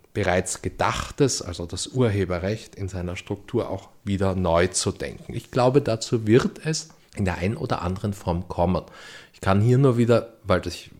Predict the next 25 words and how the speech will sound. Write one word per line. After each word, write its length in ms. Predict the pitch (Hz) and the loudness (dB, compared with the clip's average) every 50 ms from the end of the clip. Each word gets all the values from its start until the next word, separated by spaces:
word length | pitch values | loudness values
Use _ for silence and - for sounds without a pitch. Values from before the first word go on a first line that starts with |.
| - - | -12 -4
glaube, 360 | - 90 80 92 98 110 104 | -2 2 2 4 4 4 2
dass 320 | 92 95 90 - - - - - _ | 0 0 -4 -6 -8 -12 -16 -20 _
das 180 | - 98 - - | -12 -10 -10 -6
Urheberrecht 720 | - 113 113 107 104 101 98 98 90 90 95 98 - - | 0 2 4 4 4 4 4 4 2 2 0 -2 -4 -8
etwas 320 | - - - 90 85 - - | -12 -10 -8 -8 -8 -8 -8
ist, 260 | - 92 - - - | -10 -12 -10 -8 -8
das 220 | 85 82 - - - - - - - - - _ - | -8 -8 -10 -14 -18 -20 -20 -20 -20 -20 -20 _ -10
aus 200 | - 85 - - | -10 -10 -6 -4
der 100 | 98 87 | -4 -2
Gesellschaft 840 | - 82 - - - 76 104 147 147 - - 110 98 - - - - | -2 -2 -2 0 0 2 0 0 0 -2 -2 -2 -2 -4 -6 -8 -4
heraus 520 | 90 82 78 78 58 - - - - - | -4 -2 -2 -2 -4 -6 -6 -8 -8 -8
dann, 280 | - 85 76 71 - - - | -6 -6 -8 -8 -12 -16 -14
äh, 260 | - 101 98 90 69 57 | -10 -8 -8 -8 -8 -8
eine 260 | - 95 92 90 64 | -4 -4 -4 -4 -2
Änderung 560 | 76 85 85 85 82 87 87 92 90 95 95 | -4 -4 -4 -2 -2 -2 -2 0 0 -2 -2
erfährt, 520 | 78 85 92 - - 104 98 104 107 - | -4 -4 -6 -4 -2 -2 0 0 0 -2
weil 120 | 78 76 76 | -4 -6 -6
sich 160 | - 92 - | -6 -10 -12
die 140 | - 90 78 | -12 -8 -6
Gesellschaft 640 | - 82 - - 67 73 76 - - 98 90 - - | -6 -6 -4 -4 -6 -6 -6 -8 -8 -8 -8 -8 -8
in 120 | - 92 92 | -10 -10 -8
ihrem 280 | 92 92 85 82 82 | -6 -6 -4 -4 -4
Verhalten 520 | 80 - 76 71 71 - 92 - - 143 127 | -6 -8 -8 -10 -8 -10 -10 -8 -8 -8 -8
verändert 520 | - 135 127 113 113 113 110 110 110 - | -6 -6 -6 -4 -4 -2 -2 -4 -2 -2
hat, 200 | 110 101 101 - | -2 -2 -2 -4